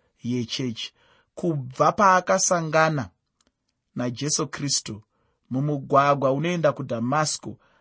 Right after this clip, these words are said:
achida kunotambudza vanhu vaMwari. Aine magwaro aibva kuvaprista vakuru, apiwa mvumo yekuti, "Enda unotambudza vanhu venzira,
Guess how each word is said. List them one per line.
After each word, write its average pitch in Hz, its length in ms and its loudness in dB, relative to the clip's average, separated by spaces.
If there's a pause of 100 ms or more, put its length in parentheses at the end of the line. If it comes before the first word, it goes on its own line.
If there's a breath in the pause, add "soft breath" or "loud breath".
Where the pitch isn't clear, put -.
(120)
achida 196 400 2
kunotambudza 160 800 0
vanhu 120 240 -2
vaMwari. 135 600 -2 (340 soft breath)
Aine 220 400 4
magwaro 151 580 4
aibva 151 300 2
kuvaprista 175 640 0
vakuru, 147 560 -4 (280 loud breath)
apiwa 214 440 6
mvumo 147 400 -2
yekuti, 165 440 -2
"Enda 185 560 2
unotambudza 196 680 0
vanhu 135 220 0
venzira, 139 680 2